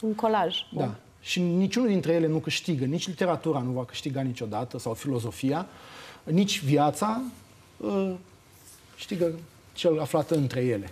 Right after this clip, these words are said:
Speaker 2: cititorul.
Speaker 1: Mai am o curiozitate. O carte, <clears throat> asta, cărțile la care vă întoarceți, am priceput, dar o carte,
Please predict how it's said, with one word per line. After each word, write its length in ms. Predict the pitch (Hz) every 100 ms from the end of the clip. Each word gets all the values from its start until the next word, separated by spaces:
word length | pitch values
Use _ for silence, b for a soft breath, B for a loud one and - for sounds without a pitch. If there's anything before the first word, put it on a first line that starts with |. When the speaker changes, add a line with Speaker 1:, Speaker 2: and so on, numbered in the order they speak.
| - -
Speaker 2:
cititorul. 560 | - 151 143 123 101 - _ _ - _ - - -
Speaker 1:
Mai 260 | 254 254
am 200 | 311 339 311 285
o 40 | 269
curiozitate. 640 | 269 254 233 233 220 156 160
O 140 | 180 220
carte, 760 | - 330 359 - 311 311 302 294 294 - - -
<clears throat> 320 | - 254 202 185 - _ - -
asta, 200 | 247 208 208
cărțile 380 | 262 254 247 233
la 120 | 220
care 180 | 226 214
vă 80 |
întoarceți, 560 | 208 208 226 226 214 -
am 80 | 214
priceput, 480 | 214 208 - 165 180
dar 100 | 226
o 120 | 247
carte, 360 | 240 349 -